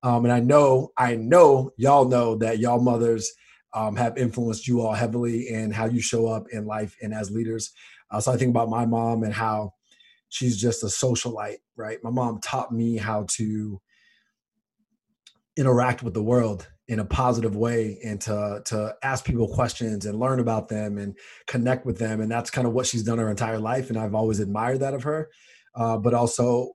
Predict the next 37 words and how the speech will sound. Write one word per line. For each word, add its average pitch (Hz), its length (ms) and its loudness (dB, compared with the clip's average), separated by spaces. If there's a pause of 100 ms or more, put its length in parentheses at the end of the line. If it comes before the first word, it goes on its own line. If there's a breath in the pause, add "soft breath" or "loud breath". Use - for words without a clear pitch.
(200)
watching 120 360 0
her 113 160 0
do 117 200 -2
that 151 320 0
taught 127 260 -2
me 113 160 -2
how 104 100 -4
to 98 100 -12
do 104 240 -8
it. - 60 -14 (460 soft breath)
Um, 107 140 -4
so 127 100 -2
I 117 60 2
think 123 160 2
about 104 200 -2
her 123 100 2
a 123 60 2
lot. 123 360 -2
And 123 80 -2
I 127 40 0
also 156 220 0
think 170 200 -2
about, 175 320 4 (180)
uh, 156 160 4
my 156 160 0
partner, 117 360 2
Zena. 117 360 -2 (480 soft breath)
Um, 110 200 -2
Zena 135 220 0
has 127 140 0
taught 131 240 -6
me 131 100 0
a 123 80 4
lot 123 340 -2 (120)
over 120 180 0
the 117 100 -2
last, 117 600 -4